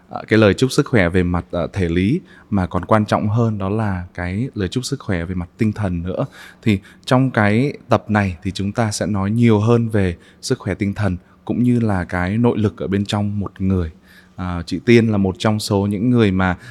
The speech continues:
đã tiếp xúc với rất là nhiều những vị thầy này, đã đi gặp gỡ rất nhiều những chuyên gia, và bản thân chị Tiên cũng là một người trainer, một người coach và là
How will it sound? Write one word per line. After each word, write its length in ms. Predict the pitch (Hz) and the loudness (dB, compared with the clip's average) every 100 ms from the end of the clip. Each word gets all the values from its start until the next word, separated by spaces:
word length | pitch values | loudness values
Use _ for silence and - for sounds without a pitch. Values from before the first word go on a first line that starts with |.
| - | -4
đã 140 | 90 | -2
tiếp 180 | - 139 | 0 -2
xúc 240 | - 165 - | -2 -2 2
với 180 | 104 | 2
rất 180 | 110 - | 4 2
là 60 | 117 | 2
nhiều 300 | 98 98 92 | 4 4 2
những 200 | 95 110 | 0 -4
vị 120 | 123 | -6
thầy 200 | - 95 | -2 -2
này, 140 | 85 85 | -2 -4
đã 140 | 80 | -6
đi 180 | 101 110 | -2 -2
gặp 160 | 107 - | -4 -4
gỡ 220 | 98 87 120 | -2 0 0
rất 200 | 143 127 | -2 0
nhiều 240 | 104 95 | 0 0
những 200 | 90 101 | -2 -6
chuyên 240 | 127 117 | -2 -2
gia, 180 | 113 113 110 - - | 0 -2 -2 -8 -2
và 100 | 98 | 0
bản 200 | 87 78 | 0 0
thân 220 | 107 104 | 0 0
chị 140 | - | -2
Tiên 300 | - 113 110 110 | 0 0 0 -4
cũng 200 | - 117 | -4 0
là 260 | 113 95 - - - | 0 0 -4 -16 -4
một 160 | 98 - | -4 -2
người 240 | 98 92 85 | -4 -2 -2
trainer, 480 | 123 117 117 110 | 0 2 2 0
một 160 | 107 101 | -2 -4
người 160 | 98 87 | -4 -4
coach 320 | - 139 170 - - - - | 2 0 0 -10 -18 -20 -8
và 320 | 98 87 85 | -4 -2 -4
là 320 | 87 87 85 | -4 -6 -6